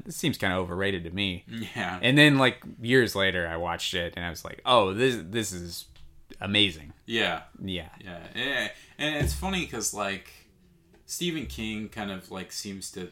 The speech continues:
Speaker 2: like, not love it as an adaptation of his work.
Speaker 1: Yeah.
Speaker 2: I don't know if Stephen King, like, likes it as a movie or if he's so, you know, attached to his own work, which
Speaker 1: Yeah.
Speaker 2: I guess I could understand.
Speaker 1: 'Cause he
Speaker 2: Um,
Speaker 1: kind of famously preferred the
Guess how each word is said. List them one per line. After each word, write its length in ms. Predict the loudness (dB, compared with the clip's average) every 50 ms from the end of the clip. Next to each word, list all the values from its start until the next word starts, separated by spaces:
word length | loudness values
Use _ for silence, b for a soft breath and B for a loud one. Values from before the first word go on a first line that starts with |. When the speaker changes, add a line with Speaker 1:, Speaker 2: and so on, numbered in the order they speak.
| -12
Speaker 2:
like, 160 | -12 -14 -14 -12 -8
not 360 | -4 -2 -2 -2 -2 -4 -8 -12
love 260 | -8 -8 -6 -6 -6
it 160 | -6 -8 -8 -8
as 220 | -10 -10 -8 -10
an 100 | -10 -10
adaptation 800 | -8 -8 -8 -10 -12 -12 -12 -12 -10 -10 -10 -10 -10 -10 -10 -10
of 100 | -12 -12
his 160 | -14 -16 -16
work. 480 | -16 -10 -6 -4 -4 -4 -6 -10 -20 -16 _
Speaker 1:
Yeah. 360 | -6 -4 0 0 0 0 0 0
Speaker 2:
I 80 | 0 0
don't 180 | 0 0 -2
know 140 | -2 -4 -6
if 80 | -6 -8
Stephen 300 | -8 -8 -8 -8 -10 -12
King, 260 | -12 -12 -12 -12 -14
like, 140 | -16 -18 -18
likes 380 | -14 -12 -12 -12 -12 -12 -12 -12
it 100 | -12 -14
as 160 | -14 -16 -18
a 60 | -16
movie 440 | -14 -12 -12 -10 -8 -6 -6 -4 -4
or 120 | -6 -6
if 100 | -8 -12
he's 160 | -14 -14 -14
so, 640 | -12 -10 -8 -8 -8 -8 -8 -6 -6 -8 -8 -10 -12 _ b b b b b b b b b b
you 80 | -16 -16
know, 80 | -14 -16 -16
attached 400 | -16 -14 -12 -12 -12 -12 -12 -12
to 100 | -12 -10
his 160 | -10 -10 -10
own 180 | -12 -12 -14 -14
work, 280 | -14 -14 -14 -14 -16 -16 -12 -10
which 200 | -6 -4 -2 0
Speaker 1:
Yeah. 120 | 0 0
Speaker 2:
I 40 | 0
guess 240 | -2 -2 -2 -4 -6
I 40 | -6
could 120 | -8 -10
understand. 600 | -10 -10 -10 -10 -10 -8 -8 -8 -8 -10 -12 -14 -18 -16 -12
Speaker 1:
'Cause 280 | -10 -10 -10 -10 -12 -12 -2 2
he 140 | 4 4
Speaker 2:
Um, 40 | 6 6
Speaker 1:
kind 180 | 6 6 6
of 60 | 6 4
famously 480 | 4 6 6 4 2 2 0 0 0
preferred 580 | 0 -4 -8 -10 -6 -2 0 0 0 0 -2 -2
the 320 | -4 -4 -4 -4 -6 -8